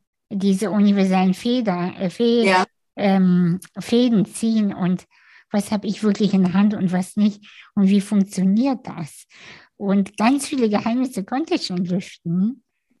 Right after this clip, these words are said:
Speaker 2: Mhm.
Speaker 1: Und das Gute ist, es ist nicht nur die Theorie, was ich erzähle, sondern in meinem Leben hat sich ja so viel verändert durch eben diese ganzen Methoden.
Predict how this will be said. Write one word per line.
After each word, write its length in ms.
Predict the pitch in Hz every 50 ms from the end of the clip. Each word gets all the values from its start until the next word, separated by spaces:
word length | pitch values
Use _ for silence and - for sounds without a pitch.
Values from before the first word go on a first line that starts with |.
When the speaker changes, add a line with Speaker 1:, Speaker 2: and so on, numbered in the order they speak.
| _ _ _ _
Speaker 2:
Mhm. 180 | - 196 - -
Speaker 1:
Und 300 | 233 208 214 214 208 - -
das 260 | 208 214 208 196 190
Gute 320 | 196 214 240 262 262 262 202
ist, 320 | 175 208 202 196 - -
es 140 | 226 196 -
ist 240 | 214 190 - _ -
nicht 420 | - 175 202 226 254 247 - -
nur 220 | - 226 226 220 208
die 160 | 202 208 190
Theorie, 480 | 202 - 202 196 185 190 240 262 277 254
was 220 | 214 165 - -
ich 140 | 190 - -
erzähle, 600 | 185 175 - - - 190 180 180 190 214 226 220 - - - - - - _
sondern 360 | - 190 185 190 196 202 208
in 80 | 208
meinem 220 | 190 190 190 190 190
Leben 300 | 196 202 196 196 185 -
hat 160 | 226 240 240
sich 200 | - 269 214 -
ja 100 | 180 180
so 100 | 180 170
viel 220 | 160 - 185 175
verändert 560 | - - 180 175 170 175 165 165 165 175 160 - _ _ _ _ _ _ _ _ _ _ _ _ _ -
durch 580 | 175 170 - 208 233 262 269 240 - - -
eben 320 | - 196 196 190 190 180 180
diese 260 | 190 180 185 196 185
ganzen 440 | 175 170 175 180 175 - - 175 165
Methoden. 720 | 170 165 - - 214 214 226 233 214 180 160 165 165 165